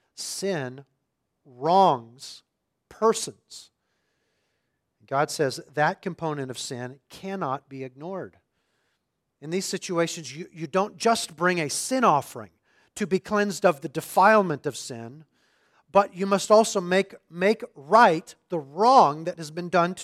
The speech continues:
to the other person. It must be made right. Where sin is, I'm sorry, where debt is incurred, it must be repaid. A second truth presented by this restitution offering is that sin against man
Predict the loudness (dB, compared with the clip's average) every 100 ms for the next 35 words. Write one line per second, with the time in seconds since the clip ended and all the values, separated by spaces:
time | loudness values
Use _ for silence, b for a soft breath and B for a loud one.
0 | -8 -4 -4 -6 b b 0 0 6 6
1 | 6 4 -10 -6 6 6 6 -2 0 0
2 | 2 2 2 -2 -8 -4 -2 -2 -6 b
3 | b b -16 -12 -10 -8 -4 -2 -2 -2
4 | -2 2 4 2 -2 -12 -10 -10 -10 -14
5 | -16 -12 -10 -10 -14 -16 -10 -10 -12 _
6 | _ _ _ _ _ _ _ _ _ _
7 | _ _ _ _ _ _ -16 -8 -8 -10
8 | -14 -8 -8 -8 -12 -10 -8 -6 -4 -4
9 | -4 -12 -10 -10 -12 _ -16 -16 -14 -8
10 | -8 -8 -14 -16 -12 -10 -10 _ _ _
11 | _ _ _ _ _ b b b -12 -8
12 | -6 -6 -6 -8 -8 -6 -8 -8 -14 -10
13 | -8 -6 -8 -12